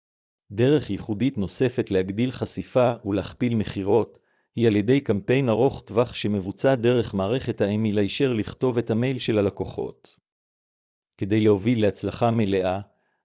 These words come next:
הקמפיין האימיילים נבנה באופן אישי ואף מתורגת על פי לקוחות, כאשר לאורך כל הדרך אתם יכולים לעקב אחר פילוח ועליית המכירות באמצעות דוחות איכותיים שמבקרים את התהליך ומנציחים אותו בנתונים אובייקטיביים.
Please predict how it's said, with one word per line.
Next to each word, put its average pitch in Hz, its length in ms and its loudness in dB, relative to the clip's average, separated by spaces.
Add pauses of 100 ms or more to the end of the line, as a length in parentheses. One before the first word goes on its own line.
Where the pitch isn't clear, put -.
הקמפיין 117 560 0
האימיילים 110 500 0
נבנה 107 340 -2
באופן 110 460 0
אישי 135 340 -2
ואף 110 280 0
מתורגת 117 580 0
על 101 100 2
פי 120 160 0
לקוחות, - 680 -4 (440)
כאשר 131 360 0
לאורך 113 520 2
כל 143 200 4
הדרך 117 400 2
אתם 120 240 -2
יכולים 120 380 0
לעקב 113 380 0
אחר 113 340 0
פילוח 117 460 2
ועליית 104 400 0
המכירות 117 540 -2
באמצעות 107 560 0
דוחות 113 380 0
איכותיים 127 560 -4
שמבקרים 110 640 -2
את 131 100 -4
התהליך 113 500 0
ומנציחים 117 600 -2
אותו 131 260 2
בנתונים 110 560 -2
אובייקטיביים. 95 840 -4